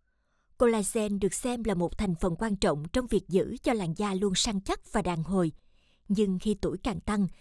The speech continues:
thì sự sản sinh collagen sẽ dần giảm đi và dẫn đến hiện tượng lão hóa da. Lúc này, da bắt đầu xuất hiện nhiều nếp nhăn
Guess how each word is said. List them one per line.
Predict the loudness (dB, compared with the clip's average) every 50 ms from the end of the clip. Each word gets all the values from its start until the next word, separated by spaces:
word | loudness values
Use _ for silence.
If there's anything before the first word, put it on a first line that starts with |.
| -20 -16 -8 -2
thì | 0 0 0 0
sự | 2 2 2 2
sản | 2 2 0 0
sinh | -2 -2 -2 -2 -2
collagen | 0 0 2 2 2 0 0 0 0 2 0
sẽ | 0 0 0 -2
dần | 0 0 -2 -2 -2
giảm | -2 -6 -6 -2
đi | 0 2 4 2 2 0 -4 -16 -20 _ -10 -4 -2
và | 0
dẫn | 0 0 0 -2 0
đến | 0 0 -2 -2 -6 -4
hiện | -2 -2 -2 0
tượng | 0 0 0 0 -2
lão | -2 -4 -4
hóa | -4 -4 -4 -4 -4 -2
da. | 0 0 0 -2 -4 -8 -14 _ _ _ _ _ _ _ -4
Lúc | 2 2 2 2 2
này, | 0 0 2 0 0 0
da | 0 0
bắt | 0 0 0 2
đầu | 2 2 2
xuất | 2 2 0 0 2
hiện | 2 2 2 2 2 2
nhiều | 4 6 6
nếp | 6 4 -2 -2 -2
nhăn | -2 0 0 0